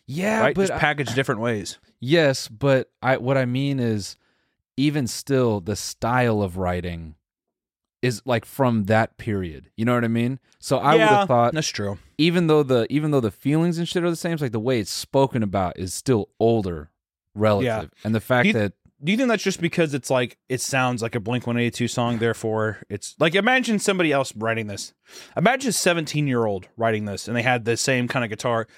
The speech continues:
Speaker 2: I feel like people would be like, "Fuck you." You know?
Speaker 1: Yeah.
Speaker 2: "Fuck you."
Speaker 1: Yeah, that's
Speaker 2: "So
Speaker 1: fair.
Speaker 2: I
Speaker 1: Uh,
Speaker 2: fucked her in church." You'd be like,
Speaker 1: Yeah.
Speaker 2: "Fuck off." It
Speaker 1: Yeah.
Speaker 2: only, it's only acceptable because you have the goggle, the nostalgia goggles on.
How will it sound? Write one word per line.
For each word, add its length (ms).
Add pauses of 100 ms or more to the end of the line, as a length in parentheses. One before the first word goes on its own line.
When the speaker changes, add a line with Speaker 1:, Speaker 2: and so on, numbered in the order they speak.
(220)
Speaker 2:
I 80
feel 100
like 60
people 120
would 100
be 80
like, 180
"Fuck 260
you." 320 (1300)
You 140
know? 180 (420)
Speaker 1:
Yeah. 280
Speaker 2:
"Fuck 140
you." 540 (640)
Speaker 1:
Yeah, 280
that's 180
Speaker 2:
"So 80
Speaker 1:
fair. 100
Speaker 2:
I 140
Speaker 1:
Uh, 160
Speaker 2:
fucked 220
her 180
in 120
church." 640 (140)
You'd 140
be 60
like, 60
Speaker 1:
Yeah. 160 (220)
Speaker 2:
"Fuck 320
off." 500 (240)
It 100
Speaker 1:
Yeah. 60
Speaker 2:
only, 140
it's 100
only 240
acceptable 440
because 340
you 60
have 220
the 80
goggle, 420
the 120
nostalgia 560
goggles 400
on. 260